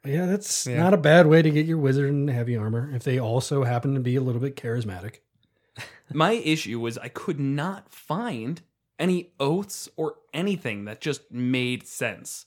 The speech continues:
Speaker 3: for a wizard to wanna go in. You know, it's not like cleric with wizard where it's like, yeah, okay, it's not a really good crossover,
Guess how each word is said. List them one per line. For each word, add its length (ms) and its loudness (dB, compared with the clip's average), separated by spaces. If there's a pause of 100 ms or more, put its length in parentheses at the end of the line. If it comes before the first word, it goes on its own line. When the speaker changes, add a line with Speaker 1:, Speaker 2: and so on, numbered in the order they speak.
Speaker 3:
for 240 -6
a 60 -8
wizard 400 -6
to 100 -10
wanna 240 -10
go 260 -14
in. 180 -16 (280)
You 120 2
know, 60 6
it's 160 0
not 180 0
like 340 -2 (120)
cleric 560 -10 (320)
with 180 -4
wizard 360 -4
where 100 -10
it's 140 -10
like, 180 -6
yeah, 140 0
okay, 260 -2
it's 160 -6
not 160 -2
a 20 -4
really 280 -6
good 340 -6 (280)
crossover, 640 -4